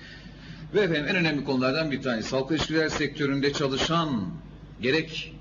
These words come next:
genç arkadaşların, gerek potansiyel, şu an üniversitede okuyup da muhtemelen sektöre girecek arkadaşlar ve yıllardır sektörde olan, e, dostları,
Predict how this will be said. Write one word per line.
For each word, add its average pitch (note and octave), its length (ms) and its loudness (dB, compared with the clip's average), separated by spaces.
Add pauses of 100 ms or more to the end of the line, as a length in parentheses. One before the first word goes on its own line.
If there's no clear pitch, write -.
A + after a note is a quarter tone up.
genç D3 280 0
arkadaşların, G2+ 640 -4
gerek C#3 380 0
potansiyel, B2 720 0
şu C3 160 -4
an A2 80 -2
üniversitede A2+ 480 0
okuyup A2+ 400 -4
da A2 260 2
muhtemelen A2+ 520 0 (160)
sektöre A2+ 360 -2
girecek F2+ 360 -4
arkadaşlar F#2+ 580 -2
ve C3 160 2 (300)
yıllardır E3 460 2
sektörde B2 480 0
olan, A2+ 320 2 (340)
e, G2+ 60 -6 (560)
dostları, C3 500 0